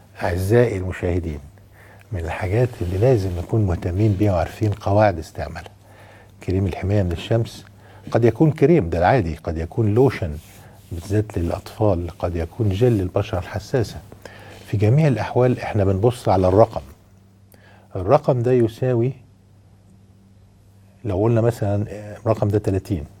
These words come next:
اللي هو المينيمم، ما نستعملش أقل من تلاتين. لو كان الواحد هيطلع في وقت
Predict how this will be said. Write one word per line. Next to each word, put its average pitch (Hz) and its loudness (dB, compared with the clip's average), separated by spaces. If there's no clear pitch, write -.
اللي 104 2
هو 113 6
المينيمم، 104 2
ما 85 -4
نستعملش 110 -4
أقل 101 0
من 90 -4
تلاتين. 73 -10
لو 95 0
كان 113 4
الواحد 113 4
هيطلع 110 -2
في 110 -4
وقت 117 -2